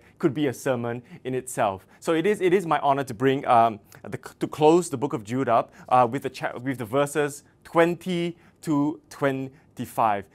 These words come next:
So if you have your Bibles up, or if you, the scripture's gonna come up on screen, but I do wanna invite all of you to read along with me, because reading scripture will, will just imp-, leave an impression on our hearts, and the Holy Spirit will come and speak to us. Amen? So, uh, please,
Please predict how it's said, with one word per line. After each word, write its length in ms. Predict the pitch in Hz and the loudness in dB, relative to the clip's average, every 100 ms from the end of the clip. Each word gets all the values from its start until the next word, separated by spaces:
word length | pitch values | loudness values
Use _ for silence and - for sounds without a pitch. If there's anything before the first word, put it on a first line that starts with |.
| _ | _
So 220 | - 160 | 0 0
if 240 | 160 147 | 2 -2
you 260 | 135 143 143 | -2 -2 0
have 140 | 143 151 | 0 2
your 120 | 170 | 6
Bibles 280 | 156 165 170 | 6 6 6
up, 200 | 185 - | 6 6
or 380 | - 147 156 170 | 2 6 8 6
if 240 | 170 156 | 2 -2
you, 460 | 139 135 135 135 117 | -2 -2 -2 -2 -6
the 80 | 120 | -8
scripture's 340 | - 156 160 | -6 -6 -4
gonna 160 | 165 151 | -4 -2
come 180 | 160 | -2
up 80 | 160 | -2
on 100 | 147 | -6
screen, 380 | 127 - 156 175 | -8 -4 -2 -2
but 160 | 131 147 | -2 -2
I 80 | |
do 140 | 151 170 | -2 -2
wanna 200 | 185 175 | -2 -4
invite 440 | 139 110 143 151 | -4 4 4 4
all 240 | - 160 165 | 0 -4 -4
of 100 | 127 | -6
you 180 | 143 139 | -6 -6
to 160 | - 113 101 | -8 -10 -6
read 380 | 151 175 190 - - - | -2 -2 -4 -8 -20 -12
along 340 | 127 127 135 123 | -4 0 0 -2
with 220 | 151 156 | -6 -4
me, 180 | 156 147 | -4 -4
because 400 | 120 131 123 107 | -6 -6 -6 -4
reading 320 | 135 151 160 | -4 -2 -4
scripture 420 | - 151 - 147 | -6 -10 -6 -6
will, 280 | 120 120 113 _ - | -4 -6 -8 _ -10
will 100 | 127 | -8
just 220 | 113 165 - | -6 -8 -6
imp-, 300 | 147 131 _ - | -6 -6 _ -20
leave 600 | 143 151 190 139 175 196 | -16 -10 -6 -2 -2 0
an 80 | 170 | -2
impression 680 | 143 - 180 - 175 180 180 - - | -2 0 -2 0 -2 -2 -6 -12 -4
on 140 | 160 | 0
our 80 | 147 | 0
hearts, 360 | - 151 156 151 | 0 0 0 -2
and 80 | |
the 40 | 127 | -8
Holy 240 | 127 147 | -6 -6
Spirit 320 | 143 - 135 | -6 -4 -6
will 80 | 120 | -6
come 200 | 107 139 | -10 -10
and 80 | 131 | -10
speak 340 | - - 120 - | -10 -12 -12 -8
to 140 | 110 | -8
us. 100 | 107 | -6
Amen? 380 | 120 127 135 139 | -8 -4 -4 -6
So, 160 | - | -8
uh, 40 | 120 | -8
please, 440 | - 156 165 165 | -4 -4 -2 -6